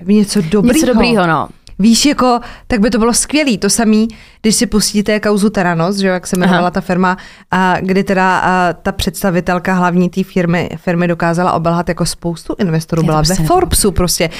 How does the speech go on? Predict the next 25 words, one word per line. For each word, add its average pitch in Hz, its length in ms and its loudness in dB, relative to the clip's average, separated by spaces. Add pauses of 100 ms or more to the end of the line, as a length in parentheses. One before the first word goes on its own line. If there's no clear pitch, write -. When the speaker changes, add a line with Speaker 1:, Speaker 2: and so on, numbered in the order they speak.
(200)
Speaker 1:
Přišla 202 300 0
s - 100 -2
tím, 190 120 4
že 190 80 4
dokážou 180 380 0
z 170 80 -6
kapky 165 300 -4
krve 175 240 -2
prostě 165 340 -4
přečíst 170 400 -2 (100)
celý 180 320 0
váš 180 320 0
jako, 185 260 -2 (400)
i, 165 100 0 (120)
nějaký 196 480 2
zdravotní 185 540 0
obraz 190 720 0 (440)
a 190 360 2 (680)
dokázala 220 560 2
vytáhnout 214 480 0
ze 214 80 0
spousty - 480 -2
lidí 196 180 0
spousty 196 460 -2
peněz. 190 520 -2